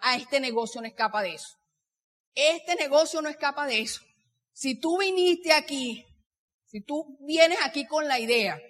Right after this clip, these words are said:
de ver cómo agarras un atajo, yo te voy a decir desde ya de que aquí este negocio no tiene atajo para el éxito.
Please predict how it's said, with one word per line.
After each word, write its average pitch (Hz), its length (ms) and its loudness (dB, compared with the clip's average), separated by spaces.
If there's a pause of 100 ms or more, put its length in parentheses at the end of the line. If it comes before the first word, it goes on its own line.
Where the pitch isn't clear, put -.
(280)
de 240 240 2
ver 285 240 4 (120)
cómo 370 600 6
agarras 294 460 6
un 339 160 0
atajo, 262 520 2 (280)
yo 269 260 4
te 285 80 2
voy 294 220 4
a 285 40 4
decir 277 300 -4
desde 285 260 0
ya 254 180 0
de 285 180 -2
que 233 120 -4
aquí 277 200 -4
este 285 200 -4
negocio 269 460 -4
no 247 200 -8
tiene 262 460 -2
atajo 226 460 -2
para 233 200 -4
el 190 80 -6
éxito. 175 400 -8